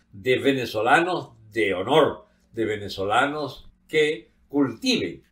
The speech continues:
lo mejor de nuestra cultura local,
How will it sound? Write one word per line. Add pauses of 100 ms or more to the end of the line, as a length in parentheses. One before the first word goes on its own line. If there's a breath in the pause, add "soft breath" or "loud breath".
(160)
lo
mejor
de
nuestra
cultura
local,